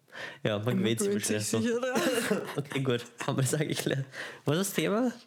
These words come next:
Speaker 2: Geräusche.
Speaker 1: Geräusche, ah ja,
Speaker 2: Also
Speaker 1: okay.
Speaker 2: das Gegenteil. Was ist die, was findest du
Speaker 1: Das ist
Speaker 2: ganz ein schreckliches Geräusch?
Speaker 1: Sollen wir nicht zuerst noch mehr gute? Aber dann mal so mischen, dann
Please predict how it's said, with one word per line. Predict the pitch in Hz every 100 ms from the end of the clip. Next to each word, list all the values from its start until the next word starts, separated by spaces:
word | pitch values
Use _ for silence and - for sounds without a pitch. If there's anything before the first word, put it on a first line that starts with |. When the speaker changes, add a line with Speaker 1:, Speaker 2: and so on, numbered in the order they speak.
| -
Speaker 2:
Geräusche. | 247 233 247 240 -
Speaker 1:
Geräusche, | 120 123 127 -
ah | -
ja, | 110
Speaker 2:
Also | 254
Speaker 1:
okay. | 240
Speaker 2:
das | 220
Gegenteil. | - 247 262 277 240 190 -
Was | 226 240
ist | 233 - -
die, | 202 202 196 196 - - _
was | 220 220
findest | 233 220
du | 220
Speaker 1:
Das | -
ist |
Speaker 2:
ganz | - 226 311 302
ein | 269
schreckliches | 240 208 - 202 196 180
Geräusch? | - 185 185 180 190 - - _ _ _ - _ _ _ _ _ _ _ _ _ _
Speaker 1:
Sollen | 139 160
wir | 160
nicht | 165
zuerst | 160 -
noch |
mehr | 131 127
gute? | 127 135 131 120 131
Aber | 143
dann | 147 156
mal | 147 135 - -
so | 131 131
mischen, | 135 139 - 120 117 -
dann | - 113 120